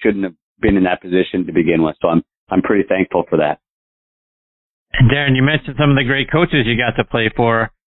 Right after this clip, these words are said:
Speaker 2: Brian Kilrea is probably one of the great junior coaches of all time. Talk about playing for, uh, for him.
Speaker 1: Wow, Brian Kilrea was, is, is the very best,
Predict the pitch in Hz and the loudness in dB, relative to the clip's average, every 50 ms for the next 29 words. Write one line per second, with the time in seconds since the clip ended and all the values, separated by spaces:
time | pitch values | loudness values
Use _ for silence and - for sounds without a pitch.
0 | _ _ - 135 147 175 170 160 147 - 175 170 175 165 143 123 113 104 95 98 | _ _ -6 -4 -2 -2 -2 -2 -2 -2 0 0 2 2 2 2 2 0 0 -2
1 | 98 95 - - 131 123 127 117 127 120 117 120 127 123 117 110 117 98 98 117 | -2 -4 -4 -4 -4 -2 0 0 2 2 2 2 2 0 0 0 -2 -4 -2 -2
2 | 127 135 139 - - _ - 110 135 143 139 135 131 - - - 123 117 - - | -2 -2 -4 -6 -8 _ -2 0 2 2 2 0 -2 -4 -2 0 0 0 0 0
3 | 131 120 113 110 104 - _ _ _ _ - - 117 104 120 120 110 - - 123 | -2 -2 0 -2 -4 -6 _ _ _ _ -6 -2 -2 0 0 0 -2 -2 -2 -4
4 | 117 123 117 90 80 76 - _ _ _ _ _ _ _ _ _ _ _ - - | -2 -2 -2 -2 -4 -6 -8 _ _ _ _ _ _ _ _ _ _ _ -4 -4
5 | 131 143 143 160 135 143 139 127 - 127 123 123 127 123 110 - 120 113 110 113 | -2 -2 0 0 0 0 0 -2 -2 -2 -2 0 0 0 -2 0 0 0 0 0
6 | 110 110 107 107 107 107 104 95 _ _ _ - 113 101 113 117 98 82 - - | 0 0 0 0 0 -2 -4 -6 _ _ _ -4 -2 0 0 0 -2 -2 -4 -8
7 | _ _ _ _ _ _ _ _ _ _ _ _ _ _ _ - 87 92 95 98 | _ _ _ _ _ _ _ _ _ _ _ _ _ _ _ -4 -2 0 0 0
8 | 98 95 90 - - - 104 104 113 113 107 101 - - 113 110 107 107 104 101 | 0 -2 -2 -2 -2 -2 -2 0 0 -2 -2 -2 -2 -2 -2 0 0 0 0 -2
9 | 98 95 92 - _ _ - 117 104 90 - _ - 143 127 120 123 120 113 _ | -2 -4 -8 -12 _ _ -6 -6 -6 -6 -6 _ -2 -2 0 0 0 -2 -4 _
10 | _ _ - 98 104 92 80 101 104 104 107 104 101 87 92 80 78 78 | _ _ -6 -4 -4 -2 -2 -2 0 0 2 0 0 0 0 -2 -4 -6